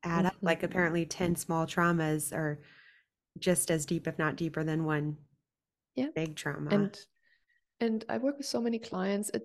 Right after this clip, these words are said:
Speaker 2: seems like nothing in the moment. It's just a misinterpretation of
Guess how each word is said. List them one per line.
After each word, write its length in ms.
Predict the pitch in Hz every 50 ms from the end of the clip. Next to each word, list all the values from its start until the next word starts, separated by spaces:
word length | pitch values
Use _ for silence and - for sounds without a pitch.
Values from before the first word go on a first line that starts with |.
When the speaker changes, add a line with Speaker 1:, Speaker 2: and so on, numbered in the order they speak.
| - -
Speaker 2:
seems 540 | - - - - 233 240 254 269 254 - -
like 200 | 196 185 - 190
nothing 460 | 190 190 190 190 190 - 214 196 185
in 100 | 185 185
the 60 | 185
moment. 380 | 180 185 196 202 196 190 190 190
It's 140 | 190 - -
just 240 | - 220 220 - -
a 20 |
misinterpretation 1200 | 202 202 202 214 220 - - 208 196 - 190 - - 190 185 - - 202 202 196 - - 190 180 180
of 160 | - 185 -